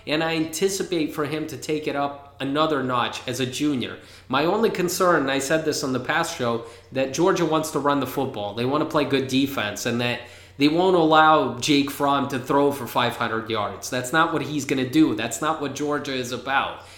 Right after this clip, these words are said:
So they kinda, that scheme kinda hinders him a little bit. Even though they, they took off that leash during his sophomore year, and I'm sure he's gonna throw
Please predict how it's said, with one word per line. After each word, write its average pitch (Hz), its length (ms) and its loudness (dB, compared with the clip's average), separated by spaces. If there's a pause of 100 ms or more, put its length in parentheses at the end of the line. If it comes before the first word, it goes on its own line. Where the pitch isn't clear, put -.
(100)
So 175 160 2
they 170 140 6
kinda, 214 380 0
that 165 200 0
scheme 190 600 -2
kinda 165 280 0
hinders 147 540 -4
him 113 180 -6
a 104 60 -10
little 104 260 -10
bit. 95 220 -14 (380)
Even 165 280 4
though 170 160 2
they, 147 160 0
they 131 180 -2
took 170 240 -4
off 175 220 0
that 147 260 -2
leash 160 320 -4
during 147 240 -4
his 139 200 -6
sophomore 143 460 -6
year, 135 360 -6 (180)
and 139 100 0
I'm 147 100 0
sure 185 200 2
he's 156 260 0
gonna 147 200 0
throw 139 580 0